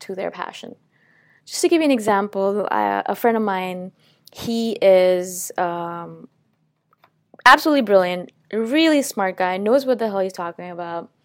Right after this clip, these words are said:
has a bunch of different passions that he's interested in. Um, he just, uh, is dealing with a bout of M S, so he's, you know, getting a lot, they're doing a lot of research into it, nutrition.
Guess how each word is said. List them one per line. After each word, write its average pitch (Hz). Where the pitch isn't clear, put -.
has 254
a 214
bunch 254
of 262
different 214
passions 180
that 180
he's 170
interested 175
in. 170
Um, 180
he 202
just, 233
uh, 190
is 196
dealing 190
with 185
a 175
bout 170
of -
M 208
S, 202
so 185
he's, 180
you 185
know, 175
getting 175
a 185
lot, 180
they're 202
doing 196
a 180
lot 170
of 175
research 240
into 220
it, 208
nutrition. 208